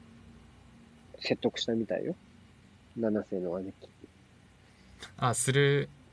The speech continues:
Speaker 2: 式、挙式を
Speaker 1: あ、
Speaker 2: する方向にみたいな。
Speaker 1: そうそう、挙式はするって言ってた。そうそう。そんな感じでした。
Speaker 2: まあ、
Speaker 1: 暇だから、
Speaker 2: 女の子の方がね、
Speaker 1: 暇だからさ、うん。
Speaker 2: したさそうですけどね。
Speaker 1: そう。
Speaker 2: そういうのっ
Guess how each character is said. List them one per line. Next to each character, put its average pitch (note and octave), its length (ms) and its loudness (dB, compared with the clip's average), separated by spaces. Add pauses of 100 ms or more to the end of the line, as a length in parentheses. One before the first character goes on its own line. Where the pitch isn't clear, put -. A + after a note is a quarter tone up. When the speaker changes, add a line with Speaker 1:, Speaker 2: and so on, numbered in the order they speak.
(440)
Speaker 2:
式、 - 380 -4
挙 A#2+ 140 0
式 - 320 -4 (300)
を C3 180 2
Speaker 1:
あ、 C3+ 160 12
Speaker 2:
す - 140 -2
る G#2+ 80 2
方 A2 80 0
向 C3 160 6
に G#2+ 80 4
み A#2 60 0
た G2+ 100 2
い G2 40 2
な。 G#2 60 -2
Speaker 1:
そ C3+ 80 6
う - 0 -
そ - 0 -
う、 - 20 8
挙 A#2+ 60 4
式 - 100 0
は - 20 4
す - 0 -
る C3 80 2
っ - 20 2
て - 100 -18
言 A2 80 0
っ - 40 -6
て G#2+ 120 -4
た。 - 140 -6
そ - 40 -8
う - 120 -14
そ G2+ 80 -6
う。 F#2+ 60 -8 (1800)
そ G#2+ 40 -6
ん G2 80 -4
な G2 80 -6
感 G2 200 -6
じ G2 100 -8
で F2+ 100 -8
し - 140 -14
た。 - 60 -18 (1500)
Speaker 2:
ま G2+ 60 -6
あ、 - 0 -
Speaker 1:
暇 D3+ 160 8
だ E3+ 100 10
か B2+ 140 8
ら、 - 120 8
Speaker 2:
女 A#2+ 100 4
の A2+ 80 4
子 D3 60 4
の D3+ 100 8
方 - 0 -
が F3 80 12
ね、 - 0 -
Speaker 1:
暇 - 0 -
だ G3 60 0
か A2+ 100 6
ら G#2 120 4
さ、 G#2 420 -4 (300)
う G#2 40 -6
ん。 G2+ 80 -6
Speaker 2:
し F#2 120 -6
た A#2+ 120 -4
さ A#2+ 200 -6
そ A#2+ 180 -4
う A2+ 40 -4
で B2 80 -4
す - 100 -14
け G2+ 80 -12
ど G2 60 -12
ね。 G2 200 -12 (1000)
Speaker 1:
そ A2+ 120 -4
う。 - 20 0
Speaker 2:
そ - 20 -2
う - 0 -
い E2+ 40 -2
う - 40 -8
の - 40 -14
っ - 40 -18